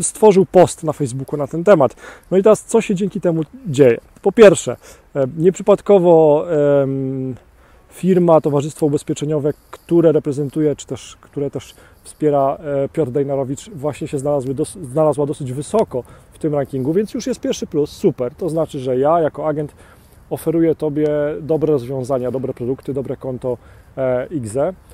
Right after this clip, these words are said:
To jest pierwszy, e, plus. Drugi plus jest taki, że, e, osoba publikująca tego typu rankingi zawsze będzie bardziej postrzegana jako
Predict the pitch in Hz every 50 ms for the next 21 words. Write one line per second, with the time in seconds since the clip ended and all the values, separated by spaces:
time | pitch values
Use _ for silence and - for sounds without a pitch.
0 | - - - - 160 160 - - - 160 151 127 - - - 139 139 139 139 160
1 | 202 190 165 147 143 143 139 - - 151 165 190 165 156 175 196 185 226 - -
2 | 202 - 226 170 - - 143 131 - - 185 170 180 190 180 - - - _ _
3 | - 285 208 165 160 156 175 196 - - - - - 190 - - 202 208 196 180
4 | - - 156 156 156 - 170 170 170 160 - 156 143 151 139 147 139 - 151 -
5 | - 156 156 147 139 - 135 139 139 - 233 208 233 285 277 - - - 196 180
6 | 185 170 151 160 165 165 151 151 147 151 180 180 175 151 156 156 156 143 151 156
7 | - 147 - - - 135 143 147 139 135 131 131 127 - - 131 123